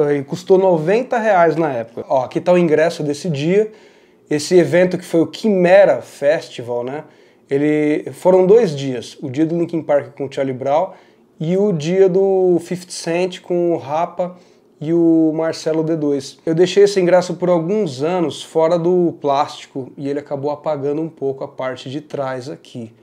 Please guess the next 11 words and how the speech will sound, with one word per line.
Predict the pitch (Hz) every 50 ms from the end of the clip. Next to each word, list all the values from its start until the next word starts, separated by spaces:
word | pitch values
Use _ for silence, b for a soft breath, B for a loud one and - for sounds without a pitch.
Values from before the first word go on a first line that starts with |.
| b b b b b b b b _
Mas | 117 107 120
a | 113
parte | 117 - 123 127 123 - 143
da | 135 131
frente | 131 - - 139 127 131 127 - -
tá, | - 139 139 139 135 - b b b b b b b b b b _ _ -
tá | - 147
bem | 135 120 135 135 135 143 151 147 143 143 135 127 131 127 -
intacta | 160 143 139 139 - - - 131 131 - - - 139
e | 135
conservada. | 135 - 139 131 - - 156 147 120 127 127 120 113 110 110